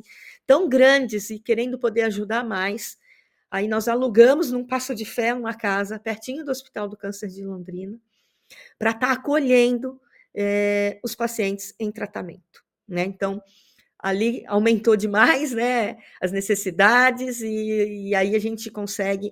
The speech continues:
atender em diversas necessidades. Por exemplo, lá no hospital, às vezes, a pessoa que estava internada, o acompanhante, eh, que é um polo, né, então a gente recebe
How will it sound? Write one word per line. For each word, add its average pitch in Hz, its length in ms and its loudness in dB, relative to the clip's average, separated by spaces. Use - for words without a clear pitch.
atender 247 720 2
em 370 360 -10
diversas 277 480 -2
necessidades. 185 640 -6
Por 220 140 -2
exemplo, 220 240 0
lá 247 100 4
no 269 80 -4
hospital, 247 460 -2
às 226 100 2
vezes, - 540 -4
a - 60 -18
pessoa 220 300 0
que 226 60 -10
estava 214 280 -2
internada, 185 760 -4
o 196 80 0
acompanhante, 196 960 -2
eh, 160 720 -2
que 208 100 2
é 208 80 6
um 277 100 0
polo, 240 440 4
né, 214 160 0
então 240 200 -2
a 202 40 0
gente 202 160 -6
recebe 208 580 -2